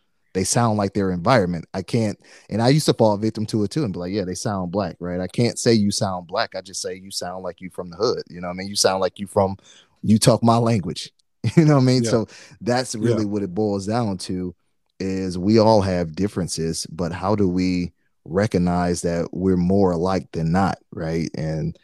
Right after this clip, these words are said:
Speaker 1: it's, it's a difficult task, but like you, both of you guys said, it starts with things like this, seeing people come together, seeing people big each other up, right? And I, I'ma shout out, uh, my man Kendrick.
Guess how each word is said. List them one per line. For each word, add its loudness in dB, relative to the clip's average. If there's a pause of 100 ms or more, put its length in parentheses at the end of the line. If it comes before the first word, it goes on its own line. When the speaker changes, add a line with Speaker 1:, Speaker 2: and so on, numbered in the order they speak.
(640)
Speaker 1:
it's, 4
it's 4
a 6
difficult 2
task, 2
but 2
like -2
you, 0
both 2
of -6
you -4
guys -2
said, 2
it 2
starts 2
with 0
things -2
like 0
this, 0 (640)
seeing 4
people -2
come -4
together, -2
seeing 4
people 0
big -2
each -2
other 0
up, -2
right? 2
And 4
I, 2
I'ma 4
shout 4
out, 2
uh, -2
my -10
man -12
Kendrick. 2